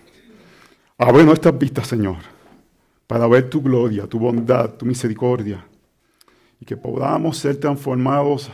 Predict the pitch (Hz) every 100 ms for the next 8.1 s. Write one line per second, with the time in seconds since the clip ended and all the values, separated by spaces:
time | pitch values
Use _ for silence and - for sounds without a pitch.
0 | - 120 120 120 123 151 139 135 117 117
1 | 127 135 127 101 85 - _ _ _ _
2 | _ _ _ _ _ _ _ _ _ _
3 | _ - 101 101 117 120 131 131 123 120
4 | 117 90 85 82 - _ _ _ _ 101
5 | 98 101 101 101 _ _ _ - 107 98
6 | 87 78 _ _ - 127 175 196 214 180
7 | 165 - - - 139 135 156 185 208 214
8 | 175